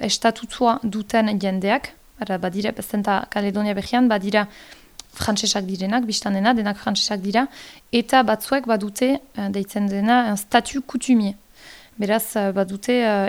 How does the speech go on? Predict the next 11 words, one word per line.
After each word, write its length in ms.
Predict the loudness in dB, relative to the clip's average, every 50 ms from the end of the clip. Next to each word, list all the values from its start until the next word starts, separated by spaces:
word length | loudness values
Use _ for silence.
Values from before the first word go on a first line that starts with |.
| 0 -2
ez-, 140 | -2 -2 -2 -4 -2 -2
ezagupen, 640 | -2 -2 0 0 0 0 -2 -2 0 4 4 6 4
eh, 200 | 4 2 0 -2 -4
tribal 400 | -6 -4 -2 0 0 2 2 2
hori. 240 | 0 0 0 -4 -6 -8 _ _ _ -20 -20 _ _
Hori 300 | 2 4 4 6 4 4
duten 440 | 4 2 0 2 2 2 4 4 2 2
jendeak, 560 | 2 0 0 2 0 0 -2 -2 -6 -12 -20 _ _ _ -20 -20 -20 -20 -20 _ -8 -4
judiatuak 560 | -2 2 4 4 4 4 2 0 -2 -2 -2
izaiten 380 | -2 -2 -2 0 0 0 0 2
aldira, 500 | 2 0 0 0 2 4 4 4 2